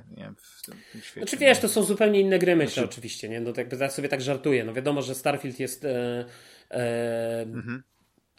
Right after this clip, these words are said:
Speaker 1: NASA
Speaker 2: nie
Speaker 1: Punk?
Speaker 2: wiem, nie wiem, nie wiem, jak za bardzo się do tego odnieść. No, tysiąc planet, e,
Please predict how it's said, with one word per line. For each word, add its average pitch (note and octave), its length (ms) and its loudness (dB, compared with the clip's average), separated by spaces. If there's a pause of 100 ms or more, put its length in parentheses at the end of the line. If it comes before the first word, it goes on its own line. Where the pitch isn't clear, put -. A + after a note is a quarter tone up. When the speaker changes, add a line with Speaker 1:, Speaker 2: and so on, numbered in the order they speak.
(360)
Speaker 1:
NASA A#2+ 300 2
Speaker 2:
nie - 60 -2
Speaker 1:
Punk? A2 400 0
Speaker 2:
wiem, C3 80 -10
nie E3 120 4
wiem, E3 320 4
nie F#3 120 6
wiem, F#3 160 4
jak F3 180 4
za D#3+ 100 2
bardzo E3 300 2
się D#3+ 140 -6
do D#3 80 0
tego D#3 260 -2
odnieść. C3+ 460 -2
No, A2+ 100 -8
tysiąc D#3+ 440 -4
planet, D3+ 720 -4 (760)
e, - 40 -8